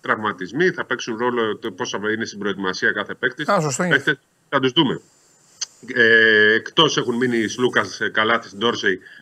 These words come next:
Speaker 1: που όμως, όπως, ε, έχει γράψει ο Αλέξανδρος Τρίγκας στο κείμενο του, ε, οι ίδιοι έθεσαν τον εαυτό τους εκτός εθνικής. Ούτως ή άλλως ο Ντόρσεϊ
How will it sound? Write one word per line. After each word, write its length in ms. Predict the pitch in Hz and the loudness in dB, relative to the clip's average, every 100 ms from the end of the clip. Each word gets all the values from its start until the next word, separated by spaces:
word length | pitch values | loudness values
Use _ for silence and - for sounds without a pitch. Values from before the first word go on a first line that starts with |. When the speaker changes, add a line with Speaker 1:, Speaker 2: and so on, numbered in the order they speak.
| - | -14
Speaker 1:
που 100 | 123 | -6
όμως, 400 | 120 117 107 - - | -4 -2 -4 -8 -6
όπως, 520 | 113 101 98 - - | -6 -4 -6 -8 -10
ε, 540 | 95 95 92 90 90 - - - | -6 -4 -4 -4 -6 -10 -20 -6
έχει 120 | 117 | 0
γράψει 280 | 113 120 - | 2 2 0
ο 40 | |
Αλέξανδρος 400 | 113 107 104 98 | -4 -4 -6 -8
Τρίγκας 240 | - 101 98 | -8 -8 -8
στο 100 | 101 | -8
κείμενο 280 | 104 101 92 | -8 -6 -8
του, 120 | - - | -12 -12
ε, 140 | 113 117 | -2 -2
οι 140 | 120 | 2
ίδιοι 220 | 135 104 101 | 2 2 0
έθεσαν 520 | 98 95 98 92 92 - 95 | -2 -6 -8 -8 -12 -18 -12
τον 160 | 104 101 | -6 -4
εαυτό 240 | 98 107 | -4 -6
τους 120 | 90 | -8
εκτός 400 | 101 - 107 - - - - - - | -10 -6 -4 -4 -12 -20 -20 -20 -2
εθνικής. 640 | 151 - 160 233 208 - | 0 2 0 0 0 2
Ούτως 280 | 180 175 - | 2 2 2
ή 40 | |
άλλως 260 | 143 151 - | 2 2 -2
ο 60 | 113 | 0
Ντόρσεϊ 580 | 139 139 139 131 120 | 2 4 4 2 0